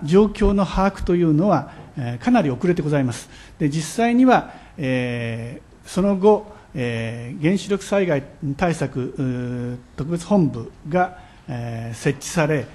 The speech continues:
えー、確か七時過ぎだったと思いますが、えー、そちらの方に行って、えー、危機管理室、危機管理センターの方で、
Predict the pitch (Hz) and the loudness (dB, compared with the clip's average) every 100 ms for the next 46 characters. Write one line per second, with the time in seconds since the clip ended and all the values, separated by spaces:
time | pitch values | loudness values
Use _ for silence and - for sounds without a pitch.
0 | - - - 127 120 117 113 113 117 123 | -20 -20 -12 -6 -4 -4 -6 -8 -10 -12
1 | 139 - 196 - - 139 - - 170 160 | -16 -12 -10 -8 -8 -8 -10 -10 -8 -4
2 | 156 151 147 143 165 139 117 127 120 120 | 0 0 0 -2 -4 -4 -6 -6 -4 -4
3 | 110 127 143 - - - - 131 127 120 | -6 -4 -4 -6 -14 -20 -12 -6 -6 -6
4 | - 156 214 214 214 214 202 170 147 147 | -8 -4 0 2 0 0 2 2 0 -2
5 | - - 208 190 - - - 135 123 208 | -12 2 2 2 -10 -18 -6 -4 -2 -4
6 | 202 240 240 240 - - 156 135 - - | -2 0 2 0 -6 -6 -4 -4 -10 -20
7 | - - - - - - - - - - | -20 -20 -20 -20 -20 -20 -20 -20 -20 -16
8 | - 208 247 233 233 262 254 214 180 180 | -10 0 2 4 4 6 6 6 4 4
9 | 170 202 190 175 240 | 0 2 2 4 2